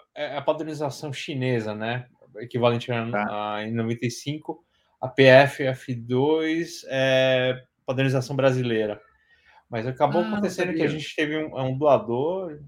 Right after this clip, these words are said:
Speaker 1: enfim, é um, é, ele pediu, enfim, inclusive pra ficar anônimo, mas ele doou
Speaker 2: Legal.
Speaker 1: muita máscara e muitas dessas máscaras foram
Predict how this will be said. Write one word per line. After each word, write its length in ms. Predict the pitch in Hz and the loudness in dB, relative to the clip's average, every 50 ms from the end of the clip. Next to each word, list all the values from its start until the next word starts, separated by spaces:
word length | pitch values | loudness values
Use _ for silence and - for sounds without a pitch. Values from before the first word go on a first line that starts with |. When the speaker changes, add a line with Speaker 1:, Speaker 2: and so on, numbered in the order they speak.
| 139 123 | -20 -20
Speaker 1:
enfim, 280 | 127 _ 127 117 110 | -20 _ -14 -12 -10
é 60 | 110 | -10
um, 300 | 110 117 120 120 117 113 - _ _ - | -10 -10 -12 -12 -14 -14 -16 _ _ -8
é, 520 | 113 113 110 107 107 107 104 104 - - - | -6 -4 -4 -2 -2 -2 -2 -2 -4 -4 -4
ele 160 | - 127 127 | -6 -6 -4
pediu, 400 | - 131 117 120 120 113 110 107 | -4 -6 -4 -4 -4 -6 -6 -8
enfim, 540 | - - 120 117 113 - _ _ - 123 - _ | -12 -14 -16 -20 -20 -20 _ _ -16 -16 -16 _
inclusive 280 | - - 117 120 127 - | -12 -8 -6 -4 -4 -4
pra 100 | 123 113 | -4 -6
ficar 220 | - - 127 110 | -4 -4 -4 -4
anônimo, 480 | 107 104 107 113 123 147 165 175 180 _ _ _ _ _ _ _ _ _ _ _ _ | -4 -4 -6 -6 -6 -6 -6 -10 -14 _ _ _ _ _ _ _ _ _ _ _ _
mas 180 | 113 113 113 | -6 -4 0
ele 160 | 123 131 143 147 | 0 0 0 2
doou 300 | 139 131 127 131 143 143 | 2 4 4 4 4 4
Speaker 2:
Legal. 400 | 131 117 113 107 110 117 131 147 | 0 -2 -2 -2 -2 -2 -2 -2
Speaker 1:
muita 280 | 170 - - 196 160 | -4 -4 -2 -2 0
máscara 760 | 147 127 117 117 117 139 135 - - - 151 147 143 143 139 | 0 2 2 4 4 4 2 0 -8 -6 -2 -2 0 0 0
e 140 | 135 120 123 123 | -2 -4 -4 -4
muitas 340 | 120 123 151 - 175 160 | -4 -4 -4 -2 -2 0
dessas 320 | 151 147 139 - 151 131 123 | 0 0 -2 -2 -2 -2 0
máscaras 480 | 120 120 131 131 - - 135 135 135 | 0 0 -2 -2 -4 -6 -6 -6 -8
foram 420 | - - - 135 127 127 127 127 | -10 -12 -4 -2 0 0 0 -2